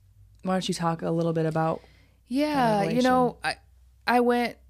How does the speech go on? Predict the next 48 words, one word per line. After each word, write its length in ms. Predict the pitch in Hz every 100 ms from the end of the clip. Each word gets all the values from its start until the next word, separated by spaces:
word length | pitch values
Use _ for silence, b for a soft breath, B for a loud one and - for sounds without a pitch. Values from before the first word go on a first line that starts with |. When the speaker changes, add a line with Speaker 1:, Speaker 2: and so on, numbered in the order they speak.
| - - - _ - -
Speaker 2:
to 140 | - 185
Honduras 560 | 202 196 190 190 180
when 120 | 190
I 200 | 185 180
was, 560 | 180 180 175 165 - -
um, 460 | 196 - - - - b b b _ _ _ _ _ - -
maybe, 240 | 202 196 196
like, 200 | 185 180
nineteen, 460 | 175 175 - 180
twenty, 640 | 180 - 175 170 165 175 190
and 400 | 208 190 196 190 -
I 120 | 190
went 160 | 185
pretty 180 | - 196
much 240 | 180 180 -
by 140 | 185
myself 440 | 175 165 175 170
and 120 | 170 170
met 140 | 170
a 40 |
group 360 | 160 170 175 -
there. 460 | 175 175 170 170 170 b b b b b
And, 580 | 180 175 170 165 165 -
um, 440 | 190 180 170 160 185 _ _ -
so 140 | 214
it 60 | 196
was 120 | 214
such 220 | 254 254
a 60 | 175
stretching 480 | - 190 190 190 175
experience 580 | - - 180 180 170
to 100 | -
begin 380 | 170 170 180 180
with, 240 | 170 165 -
but 120 | 175
then 180 | 214 220
to 100 | 220
go 380 | 185 185 185
and 180 | 175 165
see 300 | - 180 170
people 320 | 170 175 175
suffering 520 | 170 175 160 - 165 165
and 80 | 160
to 60 |
go 200 | 160 165
and 140 | 165 156
see 180 | - 165
children, 600 | - 170 170 160 160